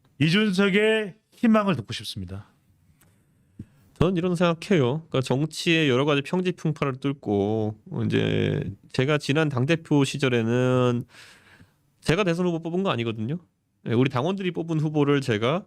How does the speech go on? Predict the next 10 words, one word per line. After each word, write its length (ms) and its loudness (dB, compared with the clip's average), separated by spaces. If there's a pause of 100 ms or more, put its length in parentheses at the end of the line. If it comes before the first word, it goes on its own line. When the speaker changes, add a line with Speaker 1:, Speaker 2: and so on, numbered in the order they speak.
(120)
Speaker 2:
그 100 -4
당시에 440 -2 (160)
당대표로서 600 -4
제가 500 0 (280)
당선시켰고, 1120 -2 (460)
예, 240 -2
그랬을 320 -2
때 360 -2 (600)
이제 220 2
그러면은 960 0